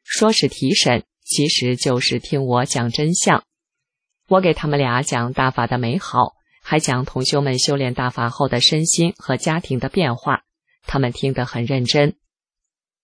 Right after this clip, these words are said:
在我被关到第十一天的时候，那个小警察说要放我回家。我说：“你放我走，我也没有钱买车票回去，我的钱都给了别人。”小警察说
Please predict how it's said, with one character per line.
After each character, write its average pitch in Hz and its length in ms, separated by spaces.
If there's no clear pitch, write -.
在 - 180
我 180 120
被 165 100
关 156 220
到 131 260
第 135 240
十 151 240
一 190 140
天 123 240
的 123 100
时 123 180
候， - 320
那 151 160
个 135 120
小 135 200
警 123 180
察 123 220
说 139 340
要 123 300
放 131 200
我 117 120
回 127 180
家。 156 300
我 156 100
说 151 320
：“你 165 120
放 165 220
我 156 100
走， 135 380
我 143 140
也 139 100
没 131 140
有 131 140
钱 120 400
买 123 220
车 139 220
票 127 220
回 127 240
去， - 320
我 147 120
的 143 120
钱 123 320
都 139 160
给 123 140
了 120 100
别 123 260
人。” 156 200
小 151 240
警 135 140
察 127 200
说 139 300